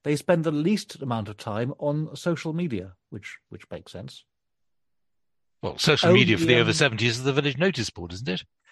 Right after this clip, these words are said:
Speaker 2: Well, perhaps, no, perhaps I'm being unfair. Perhaps it isn't.
Speaker 1: Well, I suppose things like Nextdoor, if they really count as social
Speaker 2: Yes.
Speaker 1: media, so they can complain about the drains and say their cat's been
Speaker 2: That's
Speaker 1: lost.
Speaker 2: certainly not the public perception is. You can't imagine that, uh,
Speaker 1: It's not.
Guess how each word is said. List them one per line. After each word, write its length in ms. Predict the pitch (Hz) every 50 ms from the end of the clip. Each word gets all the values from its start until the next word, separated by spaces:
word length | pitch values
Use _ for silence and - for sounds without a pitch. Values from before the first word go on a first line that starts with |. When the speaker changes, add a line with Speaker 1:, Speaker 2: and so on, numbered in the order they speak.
| _ _ _
Speaker 2:
Well, 100 | - 107
perhaps, 280 | - 90 92 110 - -
no, 140 | 143 147 127
perhaps 240 | - - 90 - -
I'm 100 | 113 113
being 140 | 113 123 123
unfair. 420 | 135 131 127 - 156 - 269 - - _ _ _ _ _ _ _ _ _ _ _
Perhaps 180 | - 98 - -
it 80 | 110
isn't. 260 | 135 165 180 160 - - - - - - - - _ _ _ _ _ _ _ _ _
Speaker 1:
Well, 460 | 175 202 220 226 226 214 202 185 - -
I 240 | - 156 147 - 185
suppose 300 | - - 196 233 233 226
things 180 | - 208 170
like 120 | 185 180 165
Nextdoor, 580 | 175 170 170 - - - - 175 160 120 104 101
if 80 | 101
they 120 | - 139 127
really 320 | 117 127 135 131 113 110
count 360 | 98 101 120 131 127 120 -
as 100 | 101 90
social 240 | - - 95 85 113 104
Speaker 2:
Yes. 240 | 90 85 95 87
Speaker 1:
media, 240 | 90 90 90 107 127 - _ _ _ _ _ _ _ -
so 80 | 147 143
they 140 | 135 147
can 320 | 135 - 151 139 139 139 131
complain 540 | - - 143 143 135 - - 151 147 139 139
about 240 | 131 139 135 120
the 80 | 139 127
drains 480 | 110 143 151 139 107 92 90 90 82 -
and 320 | 101 101 101 101 98 95
say 160 | - - 107 98
their 160 | 101 104 101
cat's 300 | 101 - 107 104 - -
been 200 | - 110 92 98
Speaker 2:
That's 120 | 226 -
Speaker 1:
lost. 80 | - -
Speaker 2:
certainly 280 | - 320 294 240 233 208
not 180 | 202 202 151
the 80 | 143 151
public 320 | - 220 202 165 170 156
perception 440 | - 151 - - 247 - - - 160
is. 140 | 80 - -
You 80 | 190 185
can't 220 | - - 139 -
imagine 320 | 147 139 135 120 123 113 107
that, 260 | 110 - - - - - - -
uh, 60 | 123
Speaker 1:
It's 140 | 117 - -
not. 260 | 202 233 247 - 90